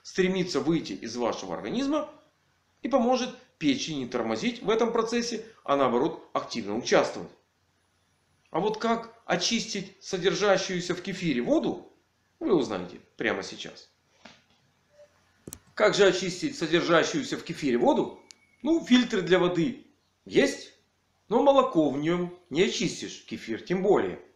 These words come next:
Если вы не имеете возможность контролировать питание дающих молоко коров, тогда вам некоторые растения всё-таки могут помочь. Замочите в суточные порции кефира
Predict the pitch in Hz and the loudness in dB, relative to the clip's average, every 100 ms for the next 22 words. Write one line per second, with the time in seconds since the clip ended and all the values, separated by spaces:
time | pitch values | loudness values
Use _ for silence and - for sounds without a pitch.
0 | _ _ _ _ _ _ 190 277 277 254 | _ _ _ _ _ _ -4 -2 0 2
1 | 262 254 247 247 233 208 185 196 156 117 | 4 4 4 4 0 0 2 4 2 0
2 | - - - 170 156 175 180 160 143 143 | -10 -14 -4 -2 2 4 6 4 4 -4
3 | - - 180 175 135 120 117 123 170 143 | -12 -12 0 4 6 4 0 2 2 0
4 | - 127 - - - 156 156 117 98 143 | -6 -12 -14 -16 2 4 4 2 -2 2
5 | 285 - - _ _ _ _ _ - 285 | 2 0 -10 _ _ _ _ _ -8 -2
6 | 311 285 247 - - - 247 254 240 214 | 4 4 2 -8 -18 -2 0 2 2 4
7 | 208 - 180 196 180 170 165 139 117 - | 2 2 0 0 -2 -6 -2 0 0 2
8 | 190 127 - - _ _ _ _ _ _ | 2 2 -2 -14 _ _ _ _ _ _
9 | _ _ _ _ - 214 254 330 269 262 | _ _ _ _ -4 0 0 0 0 -2
10 | - 254 190 175 165 156 170 120 139 170 | -2 0 2 2 -2 2 2 2 -6 -6
11 | 175 302 277 - | 0 2 2 -2